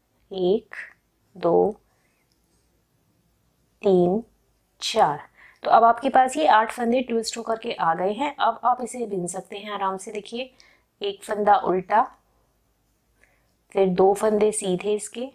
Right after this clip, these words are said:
एक, दो, फिर एक, फिर दो फंदे उल्टे, एक, और ये जो चार फंदे थे फिर इसमें से भी एक फंदा उल्टा, तो ये दो फंदे उल्टे हो गए,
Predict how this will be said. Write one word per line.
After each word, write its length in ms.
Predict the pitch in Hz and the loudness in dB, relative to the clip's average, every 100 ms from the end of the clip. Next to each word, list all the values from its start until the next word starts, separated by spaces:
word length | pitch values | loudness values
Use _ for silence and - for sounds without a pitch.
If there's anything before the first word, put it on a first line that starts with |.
| _ _ _ _ _ | _ _ _ _ _
एक, 460 | 196 190 208 - - - - _ _ _ _ _ _ _ _ _ _ _ _ | -4 -2 -2 -4 -12 -20 -20 _ _ _ _ _ _ _ _ _ _ _ _
दो, 400 | 180 175 143 - - _ _ _ | -2 4 4 2 -10 _ _ _
फिर 220 | - 233 226 | 0 4 4
एक, 200 | 220 - _ _ _ | 2 -6 _ _ _
फिर 180 | - 247 | 0 0
दो 240 | 214 208 220 | 4 4 4
फंदे 360 | 233 220 233 | 2 2 2
उल्टे, 400 | 202 160 147 123 - _ _ _ _ _ _ _ _ _ _ _ _ _ _ 190 | 2 0 -2 -12 -18 _ _ _ _ _ _ _ _ _ _ _ _ _ _ 0
एक, 420 | 190 202 208 - - - _ _ _ _ _ _ _ _ _ _ | 4 4 2 -8 -20 -20 _ _ _ _ _ _ _ _ _ _
और 80 | 190 | 4
ये 120 | 180 | 6
जो 140 | 180 202 | 8 6
चार 300 | 202 180 185 | 6 4 2
फंदे 260 | 202 202 208 | 0 0 0
थे 80 | 262 | -4
फिर 160 | 240 | -6
इसमें 300 | 208 - 180 | -10 -10 -12
से 160 | 170 185 | -10 -10
भी 220 | 185 220 _ 180 | -8 -12 _ -4
एक 240 | 170 165 | -4 -4
फंदा 240 | 196 190 185 | -4 0 2
उल्टा, 320 | 190 190 233 247 _ _ _ _ _ _ | 0 -2 -6 -8 _ _ _ _ _ _
तो 80 | 185 | -6
ये 60 | |
दो 160 | 175 180 | 0 0
फंदे 260 | 180 202 214 | 2 2 2
उल्टे 240 | 208 233 | 0 0
हो 100 | 233 | 0
गए, 140 | 226 | 0